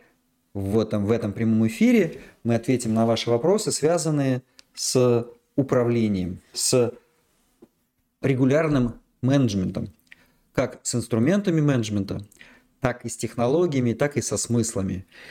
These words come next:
И, как всегда, от вас есть вопросы. И первый вопрос.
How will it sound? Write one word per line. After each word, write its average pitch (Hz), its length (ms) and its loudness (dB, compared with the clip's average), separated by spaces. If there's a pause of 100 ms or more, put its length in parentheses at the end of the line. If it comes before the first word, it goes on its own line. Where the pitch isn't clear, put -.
(140)
И, 120 200 4
как 117 180 -2
всегда, 127 300 0
от 110 120 -6
вас 131 220 -2
есть 117 380 -4
вопросы. 220 540 -2 (1120)
И 131 580 0 (1080)
первый 147 380 4
вопрос. 147 640 0